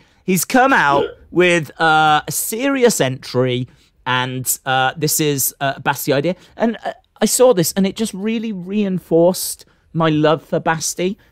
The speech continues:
Speaker 1: because Basti,
Speaker 2: Mm-hmm.
Speaker 1: like we've said, send us merch ideas, and Basti's gone, "Okay."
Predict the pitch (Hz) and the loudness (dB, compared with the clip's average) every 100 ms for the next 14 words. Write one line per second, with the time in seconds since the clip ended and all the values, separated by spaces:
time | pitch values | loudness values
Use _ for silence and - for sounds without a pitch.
0 | - 196 220 - 240 226 - 190 180 190 | -12 0 0 2 0 0 -2 0 2 2
1 | 185 208 233 214 262 185 135 - - - | 2 2 2 2 0 2 0 -4 -8 -2
2 | 180 180 180 185 185 165 151 127 120 117 | 0 0 0 2 2 2 0 0 0 -2
3 | 120 - _ - 160 165 - 170 - 165 | -2 -6 _ -2 0 0 0 -2 0 0
4 | 160 - _ _ - - 240 160 | 0 -4 _ _ -20 -12 -6 -6